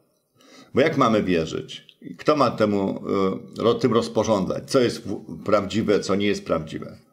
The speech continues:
Oczywiście apostołowie. My dzisiaj nie mamy ich w postaci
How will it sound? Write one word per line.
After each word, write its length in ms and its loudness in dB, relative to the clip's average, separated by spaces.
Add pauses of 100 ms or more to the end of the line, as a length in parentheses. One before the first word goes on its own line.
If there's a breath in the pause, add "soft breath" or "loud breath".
(140)
Oczywiście 540 -2
apostołowie. 680 0 (880 loud breath)
My 140 2
dzisiaj 580 2
nie 140 4
mamy 240 4
ich 100 2
w 60 -10
postaci 720 -2